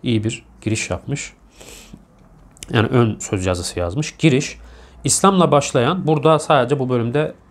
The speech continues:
metafiziği konuşacağım. Giriş ve metafiziği. Zaten giriş de biraz metafizikle ilgili ya da genel anlamda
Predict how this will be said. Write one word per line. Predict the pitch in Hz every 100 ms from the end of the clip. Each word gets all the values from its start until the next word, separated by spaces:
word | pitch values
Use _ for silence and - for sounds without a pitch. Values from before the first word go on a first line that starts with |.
| -
metafiziği | 123 135 117 117 123
konuşacağım. | 107 98 92 92 90
Giriş | 101 104 104
ve |
metafiziği. | 98 95 - 90 107 170
Zaten | 143 123 113
giriş | 113 -
de | 95
biraz | 95 92
metafizikle | 92 110 - 98 -
ilgili | 95 90 92 135
ya | 107
da | 101
genel | 98 101
anlamda | 95 92 90 90